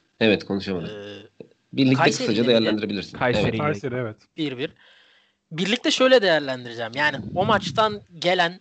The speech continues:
Speaker 2: hani ve penaltı olana kadar ki kısım, ya sanki böyle hani o kırılana kadar devam edecek gibiydi. Hani o topun bir türlü kaleye girmemesi.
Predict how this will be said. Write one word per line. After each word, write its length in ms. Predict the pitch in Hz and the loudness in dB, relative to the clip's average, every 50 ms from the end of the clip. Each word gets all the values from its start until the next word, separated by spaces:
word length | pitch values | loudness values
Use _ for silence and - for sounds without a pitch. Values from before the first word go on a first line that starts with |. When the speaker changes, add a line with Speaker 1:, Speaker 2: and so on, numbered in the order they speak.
| _ _ | _ _
Speaker 2:
hani 260 | - 139 127 120 120 - _ - - _ _ _ _ _ _ _ _ _ - | -14 -12 -12 -12 -14 -16 _ -20 -20 _ _ _ _ _ _ _ _ _ -4
ve 320 | 160 196 196 190 180 - _ | -2 -2 -2 -2 -4 -8 _
penaltı 440 | - - 214 214 220 214 196 - 214 | -4 -2 2 2 2 2 0 0 -2
olana 300 | 214 185 180 185 196 208 | -2 -2 -2 0 -2 -2
kadar 340 | 202 190 160 143 147 139 - | -2 -2 -2 -2 -2 -4 -4
ki 220 | - - 151 147 - _ _ | -8 -12 -14 -14 -16 _ _
kısım, 360 | - - - - 233 226 254 - _ _ _ _ _ _ _ _ - - _ _ - - _ _ _ _ _ | -10 -10 -6 -6 -6 -6 -6 -12 _ _ _ _ _ _ _ _ -20 -20 _ _ -20 -20 _ _ _ _ _
ya 180 | - 165 147 131 | -6 -4 -4 -4
sanki 500 | - - - - 254 277 294 - - 240 | -6 -2 2 4 4 4 2 -2 -2 2
böyle 180 | 247 247 247 233 | 2 2 4 2
hani 220 | 233 240 240 - - _ _ _ _ _ _ _ _ _ | -2 -4 -4 -8 -12 _ _ _ _ _ _ _ _ _
o 80 | 240 226 - | -12 -10 -8
kırılana 380 | - - 254 254 277 302 320 311 | -4 -2 0 0 0 0 -2 -2
kadar 300 | - 254 240 254 254 233 | -2 -2 0 0 0 0
devam 200 | 240 233 233 226 | 0 -2 -2 -4
edecek 340 | 208 - - - 202 - - | -8 -8 -10 -10 -12 -10 -12
gibiydi. 260 | 156 127 127 117 123 | -14 -12 -12 -8 -8
Hani 120 | 147 151 | -6 -6
o 100 | 170 190 | -6 -6
topun 280 | - 214 196 - 208 202 | -6 -6 -6 -6 -8 -8
bir 80 | 202 | -8
türlü 200 | - - 196 196 | -8 -6 -4 -4
kaleye 300 | 185 - 190 185 190 190 | -2 -2 -2 0 0 -2
girmemesi. 600 | 180 165 175 175 175 147 135 127 123 - 120 117 | -2 -4 -4 -6 -4 -6 -6 -8 -10 -12 -14 -16